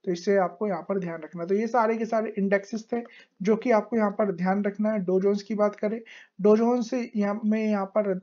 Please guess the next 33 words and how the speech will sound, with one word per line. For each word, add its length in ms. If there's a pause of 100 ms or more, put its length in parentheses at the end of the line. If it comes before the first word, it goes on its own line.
(120)
आप 120
देखेंगे 440
तो 100
अच्छी 220
खासी 220
तेजी 280
होती 220
हुई 80
नजर 240
आ 60
रही 140
है 120 (380)
और 180
यहाँ 160
पर 140
जो 100
कैंडल 300
बनी 200
है 80
वो 80
मारुबोजू 540
बनी 200
है, 100
जो 120
कि 140
यहाँ 120
पर 180
मैं 140
कल 140
ही 100
बता 220
चुका 200
हूँ 120